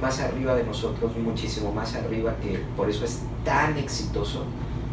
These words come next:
Por eso dices, "Oye, todo lo que hace lo hace bien".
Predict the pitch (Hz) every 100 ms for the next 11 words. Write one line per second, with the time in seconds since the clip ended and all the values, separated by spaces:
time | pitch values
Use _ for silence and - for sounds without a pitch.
0 | - - 110 113 117 - 120 113 110 -
1 | - - - - - - 143 156 160 139
2 | 123 117 117 - 120 120 123 120 113 107
3 | 117